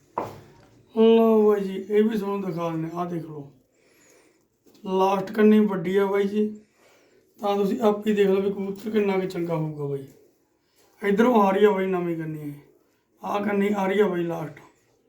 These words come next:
ਇਹ ਤਾਂ ਪ੍ਰੋਪਰ ਹੁੰਦੀ ਹੈ ਵੀ ਉੱਡੀ ਹੈ। ਤੇ ਆਹ ਦੇਖੋ ਇਹਦੀ ਪੂੰਛ ਬਾਈ ਦਫਾੜ ਫੰਗ ਹੈਗਾ, ਲਓ ਜੀ ਬਾਈ, ਆਹ ਤਾਂ ਫੜ ਫੰਗ ਆ ਬਾਈ ਪੂੰਛੇ ਤੇ,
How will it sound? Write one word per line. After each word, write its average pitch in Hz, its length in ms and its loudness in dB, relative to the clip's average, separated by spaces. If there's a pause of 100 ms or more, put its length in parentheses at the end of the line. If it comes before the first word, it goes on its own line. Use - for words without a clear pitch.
(420)
ਇਹ 185 140 -4
ਤਾਂ 202 120 2
ਪ੍ਰੋਪਰ 196 500 -2
ਹੁੰਦੀ 175 320 -2
ਹੈ 185 60 0
ਵੀ 196 120 -4
ਉੱਡੀ 180 300 -2
ਹੈ। 214 80 -2 (840)
ਤੇ 208 100 6
ਆਹ 208 160 6
ਦੇਖੋ 202 200 0
ਇਹਦੀ 220 300 -2
ਪੂੰਛ 202 240 0
ਬਾਈ 208 180 6
ਦਫਾੜ 190 440 2
ਫੰਗ 160 280 -6
ਹੈਗਾ, 156 220 -6 (1700)
ਲਓ 196 320 6
ਜੀ 180 120 -2
ਬਾਈ, 156 180 -4 (840)
ਆਹ 202 160 4
ਤਾਂ 202 100 2
ਫੜ 202 300 4
ਫੰਗ 190 280 -2
ਆ 214 80 4
ਬਾਈ 202 180 4
ਪੂੰਛੇ 190 400 -2
ਤੇ, 202 140 -4